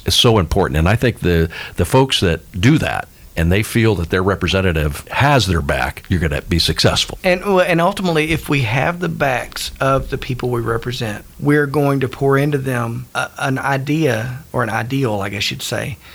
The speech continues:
Speaker 2: that is that American spirit of where
Speaker 1: Mm-hmm.
Speaker 2: that, 'cause we, ultimately,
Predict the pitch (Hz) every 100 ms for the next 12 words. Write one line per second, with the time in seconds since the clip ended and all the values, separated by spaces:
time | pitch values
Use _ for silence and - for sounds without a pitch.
0 | - - 151 139 131 151 151 147 139 120
1 | 123 131 123 120 - - 180 135 - -
2 | 90 80 139 - 135 151 - 247 - 147
3 | 123 117